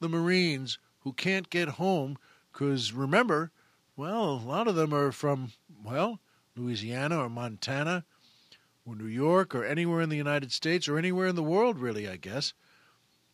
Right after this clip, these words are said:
And he said, "a lot of them can't get home, and they have a program where families in the San Diego area have already been cleared, and they already invite them to their homes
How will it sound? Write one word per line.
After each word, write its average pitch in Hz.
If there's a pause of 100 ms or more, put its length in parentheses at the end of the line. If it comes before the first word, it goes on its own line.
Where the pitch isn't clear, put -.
(300)
And 147 (340)
he 143
said, 143
"a 135
lot 180
of 220
them 202
can't 180
get 165
home, 170 (220)
and 139
they 135
have 202
a 190
program 151 (300)
where 139
families 165 (340)
in 240
the 202
San 202
Diego 175
area 165
have 120
already 190
been 156
cleared, 151 (320)
and 131
they 131
already 190
invite 156
them 135 (260)
to 135
their 190
homes 98